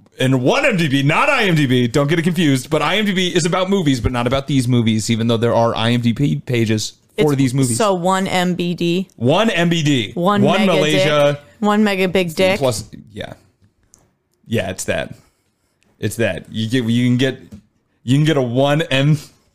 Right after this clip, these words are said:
Speaker 1: <laughs> M D B in between those N F Ts, and we'll just, we'll go from there. Uh, so, but to get started with one M D B, we don't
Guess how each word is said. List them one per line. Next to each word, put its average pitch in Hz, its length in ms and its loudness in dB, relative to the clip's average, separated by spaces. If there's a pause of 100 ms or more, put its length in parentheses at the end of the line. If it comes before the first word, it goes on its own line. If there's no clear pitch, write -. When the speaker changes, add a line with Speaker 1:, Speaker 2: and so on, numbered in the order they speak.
(120)
Speaker 1:
<laughs> - 920 -8 (840)
M 185 200 0
D 170 180 0
B 139 420 0 (480)
in 147 200 0
between 147 800 0
those 123 240 0
N 127 220 0
F 139 180 0
Ts, 135 520 0
and 117 260 0
we'll 120 140 0
just, 113 420 -4 (340)
we'll 123 160 -4
go 117 180 0
from 110 220 -6
there. 107 240 -6 (540)
Uh, 135 400 2 (600)
so, 139 200 -4
but 143 500 -6
to 156 80 -2
get 220 200 -2
started 151 400 -2
with 160 140 -2
one 160 180 0
M 156 120 -2
D 160 120 -4
B, 156 280 -2 (840)
we 135 180 0
don't 127 520 -2